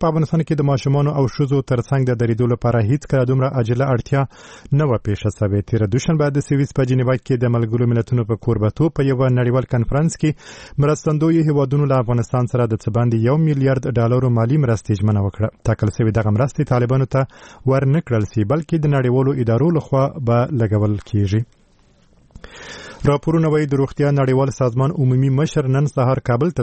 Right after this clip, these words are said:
تللی چې د روغتیايي ادارو د تمویل په اړه د طالبانو د حکومت له چارواکو سره خبرې وکړي. تدروم ادهانوم ګبرییسوس په داسې حال کې کابل ته ځي چې د اګست پر پنځلسمه پر کابل هم د طالبانو د ولکې له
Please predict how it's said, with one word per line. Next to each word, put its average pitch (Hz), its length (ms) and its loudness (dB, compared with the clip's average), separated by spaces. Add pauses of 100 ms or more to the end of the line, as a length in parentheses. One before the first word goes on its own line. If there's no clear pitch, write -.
تللی 110 200 2
چې 131 300 -4
د 117 140 2
روغتیايي 120 340 0 (140)
ادارو 117 320 2
د - 140 -6
تمویل 113 360 0
په 151 160 0
اړه 147 120 2 (440)
د 147 140 -2
طالبانو 151 420 0
د 131 160 2
حکومت 139 420 -2
له 117 140 0
چارواکو 107 480 0
سره 110 240 2
خبرې 123 400 -2
وکړي. 104 340 0 (360)
تدروم 120 360 0 (420)
ادهانوم 123 500 2 (120)
ګبرییسوس 120 720 0
په 139 100 0
داسې 135 200 0
حال 135 120 0
کې - 160 -6
کابل 127 240 0
ته 131 140 2
ځي 160 80 0 (100)
چې 123 200 0
د 113 120 2
اګست 113 320 -2
پر 120 160 0
پنځلسمه 110 560 0
پر 160 180 -2
کابل 151 300 2
هم 147 180 2
د 135 140 0
طالبانو 131 420 0
د 123 100 0
ولکې 117 360 -2
له 120 60 2